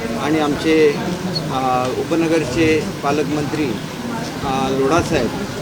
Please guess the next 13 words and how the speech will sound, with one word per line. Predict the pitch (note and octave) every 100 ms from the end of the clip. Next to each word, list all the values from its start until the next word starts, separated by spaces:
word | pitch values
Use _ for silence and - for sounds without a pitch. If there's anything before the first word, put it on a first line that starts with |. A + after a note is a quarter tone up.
| - C#3+
दोघांनी | C3+ D3+ D#3 D#3+
त्यांच्याशी | D#3+ C#3+ C#3 D#3 D3 D#3+
चर्चा | C#3 D3 - D#3
केली | D#3 D3+ D#3+
आणि | E3+ - D3 F3 F#3
मुख्यमंत्री | E3 C#3+ E3 D#3+ D#3+ E3+
महोदयांशी | E3+ D3+ D3+ D3+ D#3+ D#3+ D#3+
सुद्धा | D3+ D#3+ E3 E3+ - - - -
दादांचं | C#3 C#3 D#3 D#3 D#3+ C#3+
बोलणं | D3 D3 D3+
झालं | C3+ C3+ D3+ E3 G3 - - - -
आणि | C3 D3+
त्याप्रमाणे | D3+ D#3 D#3+ E3+ E3 E3 C3+ G#2+